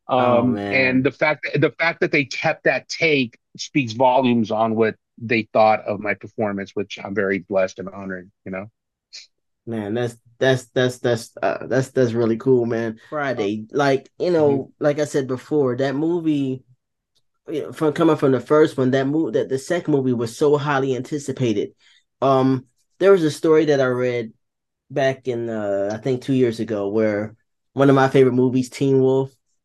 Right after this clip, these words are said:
Speaker 1: right? When Teen Wolf Two came out.
Speaker 2: Uh, are we, are we talking about the Michael J. Fox version?
Speaker 1: Oh, yes,
Speaker 2: But
Speaker 1: yes. When they made Teen Wolf Two, which starred, um, Justin Bateman,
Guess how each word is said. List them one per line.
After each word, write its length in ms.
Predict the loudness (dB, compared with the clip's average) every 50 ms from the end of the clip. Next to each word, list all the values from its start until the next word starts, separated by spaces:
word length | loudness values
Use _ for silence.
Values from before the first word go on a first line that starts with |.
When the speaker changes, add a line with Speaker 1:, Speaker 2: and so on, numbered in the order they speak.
| _ _ _ _ _ _ _ _ _ _ _ _ _
Speaker 1:
right? 340 | -4 -2 -2 -2 -2 -6 _ _ _ _ -16 -16 -16 -18 _ _ _
When 160 | _ -16 -14 -4
Teen 220 | 0 2 4 4
Wolf 180 | 4 2 0 0
Two 200 | -4 -4 -4 -2
came 240 | -2 -2 -2 0 -2
out. 260 | -2 -2 -4 0 2
Speaker 2:
Uh, 80 | 2 4 6 6
are 80 | 6
we, 160 | 6 6 4 6
are 120 | 6 6
we 120 | 6 6 6
talking 320 | 6 4 6 6 4 4
about 220 | 6 4 4 4
the 60 | 6 4
Michael 300 | 4 4 4 2 0 2
J. 200 | 2 2 0 2
Fox 440 | 4 6 6 6 6 4 -2 -10 2
version? 460 | 6 6 6 6 4 0 -2 -2 -6 -10 _ _ _ _ _ _ _
Speaker 1:
Oh, 100 | 4 6
yes, 240 | 6 6 4 0 -2
Speaker 2:
But 100 | -4 -4
Speaker 1:
yes. 140 | -4 -4 -4
When 100 | -2 0
they 100 | 2 2
made 280 | 4 4 2 0 0 -2
Teen 280 | -2 -2 -2 0 0
Wolf 200 | 0 -2 -2 -4
Two, 220 | -6 -4 -4 -2 -2
which 220 | -4 -6 -8 -6
starred, 400 | -2 0 0 2 2 0 -4 -6 -8
um, 240 | -8 -6 -6 -6 0
Justin 420 | 0 0 0 0 -2 -4 -4 0
Bateman, 640 | 2 2 2 2 0 -2 -6 -6 -6 -6 -8 -12